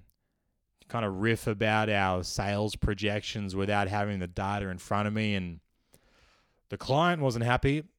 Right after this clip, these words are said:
The client was not happy, 'cause you could see the client was like, "Well, if this person can't operate Microsoft PowerPoint, can I really trust them with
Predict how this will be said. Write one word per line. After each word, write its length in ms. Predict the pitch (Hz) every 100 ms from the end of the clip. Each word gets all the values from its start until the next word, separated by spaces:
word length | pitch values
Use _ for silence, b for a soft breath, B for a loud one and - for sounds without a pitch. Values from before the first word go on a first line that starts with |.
| -
The 120 | 113
client 420 | - 127 139 156
was 180 | 127 117
not 180 | 120 110
happy, 300 | 113 123 98
'cause 200 | 110 107
you 80 |
could 160 | 120 123
see 320 | - 139 139
the 120 | 117
client 360 | 113 120 120 120
was 180 | 107 101
like, 200 | 104 101
"Well, 260 | 117 110
if 100 | 101
this 160 | 98 104
person 640 | - 101 92 - 90 85 - _ _ _ _ _ -
can't 360 | 123 110 101 113
operate 920 | 110 104 107 101 98 92 - - - _ _ _ _ _ _
Microsoft 560 | 107 113 117 107 101 92
PowerPoint, 960 | 101 117 147 123 90 87 85 - - - -
can 120 | 107
I 80 | 101
really 320 | 101 101 98
trust 400 | - 104 101 -
them 140 | 107 95
with 220 | 92